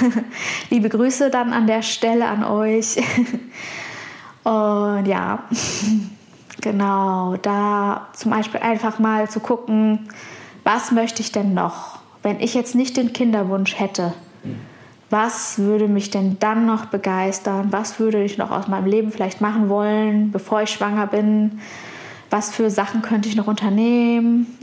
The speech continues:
Also, dass man sich irgendwie ein bisschen ablenkt, mal was anderes macht. Und ja, was es bei mir gewesen ist, das <laughs> ist die Selbstständigkeit als virtuelle Assistentin. Und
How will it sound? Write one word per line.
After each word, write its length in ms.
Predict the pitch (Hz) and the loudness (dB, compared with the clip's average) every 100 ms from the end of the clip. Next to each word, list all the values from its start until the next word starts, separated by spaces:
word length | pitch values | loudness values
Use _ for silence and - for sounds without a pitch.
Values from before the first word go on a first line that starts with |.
| - | -2
Also, 120 | 190 | -2
dass 100 | 196 | 2
man 100 | 214 | 0
sich 160 | 202 | 2
irgendwie 200 | - 208 | 0 2
ein 60 | 202 | 2
bisschen 260 | 214 - - | 0 -2 -4
ablenkt, 420 | - 254 247 - | 0 0 0 0
mal 140 | 185 | -2
was 100 | 180 | 0
anderes 340 | - 254 247 240 | 0 2 0 0
macht. 400 | 240 240 - - - - - - - - - - - - - - - - - - - - - - - _ - - | 0 0 -6 -14 -18 -20 -20 -20 -20 -20 -20 -20 -20 -20 -20 -20 -20 -20 -20 -20 -20 -16 -16 -18 -20 _ -20 -2
Und 540 | 220 220 214 208 202 | 2 4 4 4 4
ja, 180 | 185 190 - | 2 0 -2
was 180 | 196 196 | -4 -2
es 80 | - | -2
bei 140 | 202 | 2
mir 320 | 208 285 339 | 4 6 4
gewesen 640 | 311 294 233 285 311 311 294 | 4 2 4 4 4 4 2
ist, 540 | - 269 277 262 - | 2 2 2 0 -2
das 580 | 233 254 262 - - - - - - - 226 | 0 0 0 -2 -4 -6 -8 -8 -6 -2 2
<laughs> 320 | 240 226 - - - - - - - - - | 2 0 -4 -12 -12 -12 -12 -14 -18 -10 0
ist 280 | 233 240 | 0 0
die 60 | 226 | -2
Selbstständigkeit 1300 | 202 185 196 196 - - 190 196 202 - 208 190 - | 2 2 2 0 -2 -2 -2 -2 -4 -2 0 0 0
als 320 | 196 190 - | -4 -2 -2
virtuelle 540 | 202 208 220 180 196 196 | 0 2 2 2 2 0
Assistentin. 1300 | 196 - 196 - - 185 196 190 - 180 175 175 | -2 -4 -4 -4 -2 0 2 0 0 -2 0 -2
Und 580 | - 180 180 175 180 - | 0 0 0 0 -2 -6